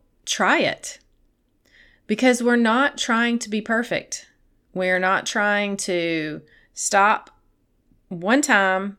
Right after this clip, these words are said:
first time, forever and ever. Because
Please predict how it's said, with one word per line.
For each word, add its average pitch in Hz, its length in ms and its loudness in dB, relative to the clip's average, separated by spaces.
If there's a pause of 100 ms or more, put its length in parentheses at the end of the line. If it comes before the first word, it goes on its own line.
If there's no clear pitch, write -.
first 269 320 2
time, 175 380 -2
forever 175 380 2
and 165 120 0
ever. 85 420 -6 (520)
Because 196 680 6